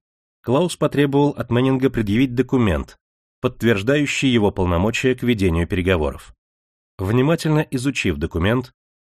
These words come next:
оперработник неожиданно для собеседников спрятал его во внутренний карман пиджака – одной рукой схватил бокал с пивом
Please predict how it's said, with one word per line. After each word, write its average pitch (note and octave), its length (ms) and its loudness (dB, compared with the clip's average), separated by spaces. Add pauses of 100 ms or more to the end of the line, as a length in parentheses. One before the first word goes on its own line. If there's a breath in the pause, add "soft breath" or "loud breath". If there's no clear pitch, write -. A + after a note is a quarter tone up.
(120)
оперработник C3+ 800 0
неожиданно D3 500 2
для C#3 140 0
собеседников C#3 720 0
спрятал D#3 420 -2
его B2+ 420 2 (260)
во A#2 180 2
внутренний D3+ 460 0
карман G2+ 340 2
пиджака – G2+ 600 -2 (420)
одной A#2+ 320 2
рукой D#3 280 2
схватил B2+ 400 0
бокал F#2+ 320 0
с - 120 -8
пивом D3 420 0